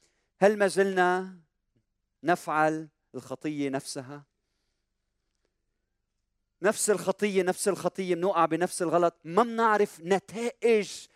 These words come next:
أفعالنا. الولد الصغير ما بيعرف نتيجة عمله، كل ما واحد يكبر بيصير يفهم نتائج أعماله وتصرفاته وسلوكه. هل نحن عم ننمى بحياتنا الروحية للنضج؟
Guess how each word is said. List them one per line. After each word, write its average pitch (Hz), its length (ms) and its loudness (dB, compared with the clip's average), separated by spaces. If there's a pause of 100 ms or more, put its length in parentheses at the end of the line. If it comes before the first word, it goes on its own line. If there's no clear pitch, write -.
(160)
أفعالنا. 160 840 -4 (320)
الولد 170 300 2
الصغير 160 320 -8
ما 190 80 -6
بيعرف 156 360 -4
نتيجة 127 440 -8 (100)
عمله، 104 480 -8 (540)
كل 160 80 -4
ما 156 100 0
واحد 151 320 -2
يكبر 151 240 0
بيصير 131 300 -12
يفهم 131 440 -8
نتائج 123 440 -4
أعماله 139 460 -8
وتصرفاته 123 760 -8
وسلوكه. 110 680 -16 (960)
هل 190 180 2
نحن 202 260 -4
عم 170 320 -2 (120)
ننمى 185 520 0
بحياتنا 143 580 -4
الروحية 139 460 -6 (200)
للنضج؟ 139 720 -6